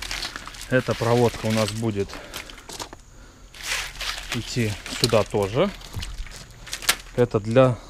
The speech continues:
лампочек, это для А Б С. Вот здесь вот она выходит, видите, вот она. А, здесь, да, вот это для лампочек маленькая, вот это большая для А Б С.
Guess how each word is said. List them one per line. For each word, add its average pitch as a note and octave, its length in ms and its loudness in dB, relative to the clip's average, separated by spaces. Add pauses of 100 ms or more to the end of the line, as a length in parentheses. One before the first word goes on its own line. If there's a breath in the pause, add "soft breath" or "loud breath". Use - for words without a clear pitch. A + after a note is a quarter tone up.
лампочек, A#2+ 760 4 (880 loud breath)
это C#3+ 240 4
для B2 220 2
А - 140 -4
Б B2+ 240 0
С. - 460 -4 (1400 loud breath)
Вот A#2 140 4
здесь G#2+ 220 2
вот A2+ 200 0
она A2+ 140 4
выходит, A#2 400 4
видите, B2 380 -4
вот A2 220 -8
она. F3 260 0 (300 loud breath)
А, B2 180 6
здесь, A#2+ 260 -2 (160)
да, A2+ 160 8
вот A2+ 120 2
это A#2 180 -2
для A#2 160 6
лампочек A#2+ 440 4
маленькая, G3+ 380 4
вот C#3+ 40 0
это C3+ 180 2
большая C3 400 4
для A#2 220 4
А A#2 40 0
Б B2+ 340 2
С. - 140 -12